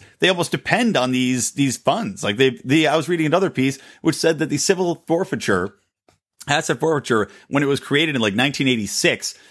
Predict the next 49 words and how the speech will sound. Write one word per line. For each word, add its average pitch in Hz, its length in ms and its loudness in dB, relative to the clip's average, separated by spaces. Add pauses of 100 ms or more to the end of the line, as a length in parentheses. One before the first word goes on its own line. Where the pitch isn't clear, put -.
(140)
they 127 140 2
had 123 260 -2
something 139 420 -2
like, 117 480 0
you 135 80 4
know, 95 140 0
four 151 400 2
bill 120 280 2
or 113 120 2
four 165 220 2
million 135 300 0
dollars. 107 600 0
Uh, 104 320 0
and 131 160 2
then 143 260 0 (500)
over 156 180 2
the 135 80 -4
past 160 380 -2 (160)
twenty-five 135 640 0
years, 110 600 0 (240)
they 156 160 4
now 160 180 0
get 151 180 -2
something 156 180 0
like 117 140 0
four 151 320 0
point 143 280 -2
three 139 160 -2
billion 131 380 0
dollars 120 320 2
a 104 40 0
year 110 340 2
is, 87 240 -8
is - 180 -6
through 95 400 -2 (140)
civil 101 280 0
asset 98 260 -2
forfeiture 104 460 0
and 98 400 0
criminal 101 320 2
asset - 240 0
forfeiture. - 480 -16 (360)
So 165 160 4
it's 131 100 -4
clearly 190 400 2
become 120 400 0
something 127 300 -2
that 113 140 2
they're, 107 180 0